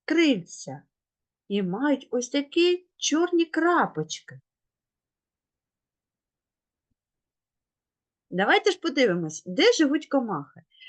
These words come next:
Комахи живуть в лісі, в лук-,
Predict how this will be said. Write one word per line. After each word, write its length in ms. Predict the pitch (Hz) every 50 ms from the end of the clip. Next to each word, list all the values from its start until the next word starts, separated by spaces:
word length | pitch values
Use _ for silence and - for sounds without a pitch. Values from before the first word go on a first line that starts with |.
| - - _ _
Комахи 680 | - 185 180 156 135 120 123 196 247 339 - - 381 349
живуть 440 | - 302 311 240 190 160 147 147 _ _ _ _ _ _ -
в 280 | - 165 160 160 156 156
лісі, 760 | 147 165 185 220 240 247 233 - - - - 139 117 - _ _ _ _ _ _ _ _
в 60 | - 285
лук-, 640 | 339 381 370 370 359 339 320 320 339 349 339 -